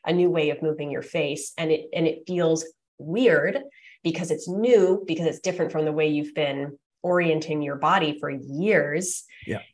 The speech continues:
Speaker 1: Um, and that's when I think people can quickly be like, "No, that's not me. That feels inauthentic and I don't like it." And it's like, but change is all about, right, growing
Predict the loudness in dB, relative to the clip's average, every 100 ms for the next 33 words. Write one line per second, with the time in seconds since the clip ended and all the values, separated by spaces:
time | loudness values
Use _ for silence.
0 | -4 0 2 2 -2 -10 -4 0 2 2
1 | 2 0 2 -2 -4 -6 0 0 0 -6
2 | _ _ -8 -4 2 2 4 0 2 0
3 | 0 -2 -2 -6 -6 -8 -8 -12 _ _
4 | -8 -4 -6 -6 -8 -4 -4 -2 -4 -4
5 | -4 -4 -4 -4 -6 -10 -12 -10 -10 -8
6 | -8 -8 -10 -10 0 6 6 6 4 2
7 | -4 -6 -4 -2 0 0 -2 -4 -8 _
8 | _ _ -2 -2 -2 -14 -18 -16 -16 -12
9 | -4 2 4 4 4 2 0